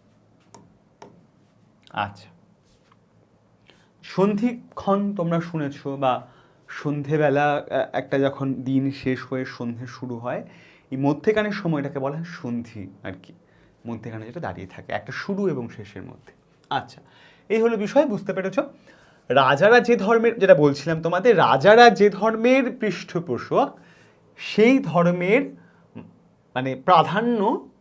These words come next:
সেই রাজ্যে দেখা যায় সেই সময়। আচ্ছা, গুপ্ত যুগের সময় থেকে পাল, বর্মণ ও সেন রাজাদের সময়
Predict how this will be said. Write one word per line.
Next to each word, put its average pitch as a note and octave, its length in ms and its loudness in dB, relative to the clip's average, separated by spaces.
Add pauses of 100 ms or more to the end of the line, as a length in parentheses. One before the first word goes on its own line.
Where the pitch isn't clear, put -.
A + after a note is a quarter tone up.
(140)
সেই F3+ 300 -2
রাজ্যে B2+ 380 -2
দেখা A2 280 -6
যায় G2 180 -10
সেই A#2+ 200 -6
সময়। - 380 -14 (600)
আচ্ছা, - 240 -6 (140)
গুপ্ত E3+ 260 -2
যুগের A3+ 300 -2
সময় A#3+ 340 -2
থেকে C4+ 220 -4 (240)
পাল, F#3+ 600 8 (360)
বর্মণ E3+ 600 6
ও G#3 100 -6
সেন E3 400 -4
রাজাদের D3+ 440 0
সময় G3 380 -2